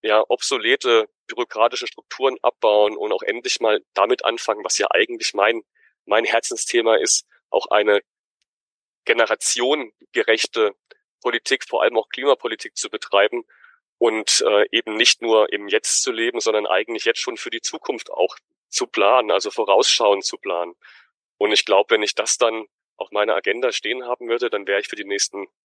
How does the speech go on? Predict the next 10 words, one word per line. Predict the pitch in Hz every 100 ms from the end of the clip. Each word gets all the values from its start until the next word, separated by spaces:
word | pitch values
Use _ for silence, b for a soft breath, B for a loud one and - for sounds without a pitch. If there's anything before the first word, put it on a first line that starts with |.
| _ _ _
ja, | - - -
zwei | - - - 104
bis | 101 - - - _ _ _ _
vielleicht, | - 101 95 92 - -
äh, | 87 -
fünfzehn | - 107 - - 101 98 - B B -
Legislaturperioden | 110 110 110 - 113 120 101 104 104 101 95
ganz | - 98 -
gut | 101
beschäftigt. | - - 98 - - -